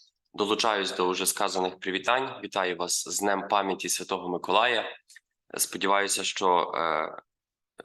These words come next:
він сьогодні, цьогоріч був щедрим не тільки на матеріальні, а ще й на духовні дари, що дуже зараз важливо. І знову ж таки,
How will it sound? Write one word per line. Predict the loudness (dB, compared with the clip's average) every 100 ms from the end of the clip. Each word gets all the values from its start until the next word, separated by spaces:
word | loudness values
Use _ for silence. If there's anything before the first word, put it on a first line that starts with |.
| -10 -6
він | -6
сьогодні, | -4 -2 -2 0
цьогоріч | -2 0 0 0
був | -2 -4
щедрим | -2 -2 0 0
не |
тільки | -2 -2 0
на | 0
матеріальні, | 0 0 0 2 0
а |
ще | -4 -4
й |
на | -4
духовні | -6 0 2 2
дари, | -4 -2 -4
що | -4 -6
дуже | -4 -2
зараз | 0 0 0
важливо. | 0 0 0 -2 -8 _ -18 -18 -20 _ _ _ _ _ _ _ -8
І | -2 0 2
знову | 4 4 4
ж | 0
таки, | 2 2 0